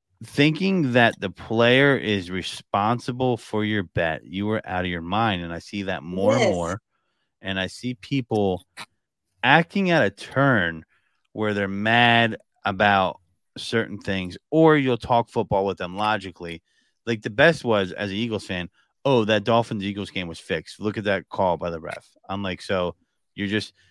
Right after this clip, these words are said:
Speaker 1: you're not gonna talk about the other calls that happened or didn't happen?" You know,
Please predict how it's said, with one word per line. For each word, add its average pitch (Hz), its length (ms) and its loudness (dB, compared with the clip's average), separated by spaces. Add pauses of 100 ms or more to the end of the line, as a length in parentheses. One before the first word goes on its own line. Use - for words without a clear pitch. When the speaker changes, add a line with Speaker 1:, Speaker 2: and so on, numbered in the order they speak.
(160)
Speaker 1:
you're 107 80 -8
not 98 120 0
gonna - 120 -6
talk 90 180 -8
about 82 140 -12
the 87 100 -8
other 92 140 -2
calls 101 380 -2
that 95 180 -4 (380)
happened 95 380 -4
or 90 80 -4
didn't 90 220 -6
happen?" 92 400 -4 (320)
You 107 80 -10
know, 98 220 -8